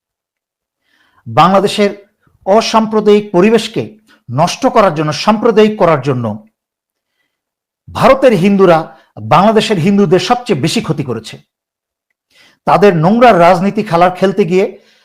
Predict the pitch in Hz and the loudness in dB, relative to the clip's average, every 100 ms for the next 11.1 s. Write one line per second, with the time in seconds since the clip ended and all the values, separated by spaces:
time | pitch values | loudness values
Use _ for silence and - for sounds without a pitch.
0 | _ _ _ - 170 202 214 214 214 185 | _ _ _ 0 2 4 2 2 -2 0
1 | 196 233 - _ _ - 165 190 185 156 | -2 -2 -8 _ _ -4 -2 -2 -2 0
2 | 185 214 175 180 196 196 185 175 - 185 | 2 2 0 -2 0 0 2 -2 0 -2
3 | 196 175 156 175 185 - - 185 180 208 | -2 -2 -2 -2 -4 -14 -4 -4 0 0
4 | 185 - - 175 170 - - 185 165 175 | 0 -4 -8 -4 -2 -2 0 0 2 2
5 | 165 180 160 202 208 - _ _ _ 127 | 2 -2 0 -2 -4 -20 _ _ _ -4
6 | 147 180 190 147 202 - 214 240 247 - | 0 2 2 0 -4 -4 -2 0 -2 0
7 | 202 185 180 - _ _ _ _ - 220 | 0 0 0 -10 _ _ _ _ 0 4
8 | 220 190 180 185 160 - 185 180 180 165 | 4 2 2 2 0 0 0 0 0 -2
9 | 165 165 160 156 156 160 - _ _ _ | 0 -4 -2 0 0 -4 -12 _ _ _
10 | _ - 190 - 208 175 147 139 117 - | _ -4 -2 0 2 2 0 -4 -10 -12